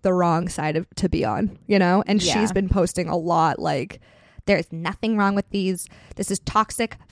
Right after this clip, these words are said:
Speaker 1: femininity, la, la, la." We have been pretty open about
Speaker 2: Candace
Speaker 1: toxic femininity
Speaker 2: Yeah.
Speaker 1: in the past.
Speaker 2: Candace, girlfriend, is it toxic for someone to have a job?
Speaker 1: Mm-hmm.
Speaker 2: Like, what a, I don't know.
Speaker 1: Right.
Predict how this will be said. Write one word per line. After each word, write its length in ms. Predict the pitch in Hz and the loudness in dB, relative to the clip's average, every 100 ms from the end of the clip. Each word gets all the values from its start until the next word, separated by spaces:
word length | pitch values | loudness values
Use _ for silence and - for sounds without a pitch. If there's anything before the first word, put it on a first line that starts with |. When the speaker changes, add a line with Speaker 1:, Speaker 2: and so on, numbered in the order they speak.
| _ | _
Speaker 1:
femininity, 1000 | 233 214 208 202 202 202 190 190 185 190 - _ - | 2 2 2 -2 -2 -2 -2 -2 -4 -6 -10 _ -4
la, 200 | 180 202 | 2 4
la, 100 | 196 | 4
la." 200 | 185 180 - - _ | 2 -2 -4 -16 _
We 300 | 220 277 370 | 2 6 6
have 320 | 320 349 226 | 4 0 0
been 460 | 214 220 208 214 214 _ _ _ _ _ _ | 0 2 2 0 -4 _ _ _ _ _ _
pretty 220 | - 381 392 | 4 8 8
open 260 | 339 208 | 8 4
about 160 | 190 202 269 | 2 2 4
Speaker 2:
Candace 20 | |
Speaker 1:
toxic 380 | 233 202 226 226 | 4 4 0 -4
femininity 480 | 220 233 240 233 226 | -2 0 2 2 4
Speaker 2:
Yeah. 240 | 262 220 196 | 6 6 2
Speaker 1:
in 60 | |
the 80 | 196 | -4
past. 420 | 220 190 208 - - - | -4 -6 -6 -8 -12 -2
Speaker 2:
Candace, 520 | 269 240 185 185 - _ _ _ _ _ - | 0 0 -4 -10 -14 _ _ _ _ _ -12
girlfriend, 720 | 208 208 202 - 175 170 196 196 _ _ _ - | -2 0 0 -2 -6 -6 -10 -14 _ _ _ -2
is 300 | 220 214 214 | 0 0 0
it 300 | 233 220 - | -2 -2 -2
toxic 560 | 214 196 202 214 208 | 2 2 2 -2 -2
for 160 | - 208 | -2 -2
someone 220 | 196 190 | -2 -2
to 80 | 196 | 0
have 140 | 185 | 0
a 60 | 175 | -2
job? 680 | 147 147 160 190 214 240 233 _ 208 | -4 -2 0 0 0 -2 -8 _ -4
Speaker 1:
Mm-hmm. 200 | 208 196 | 0 2
Speaker 2:
Like, 220 | 233 - | 2 0
what 220 | 220 247 | -2 2
a, 160 | 277 277 - | 2 0 -4
I 280 | - - | -12 -12
don't 140 | 180 170 | -12 -12
know. 220 | - 185 - | -14 -16 -4
Speaker 1:
Right. 240 | 214 175 | -2 -2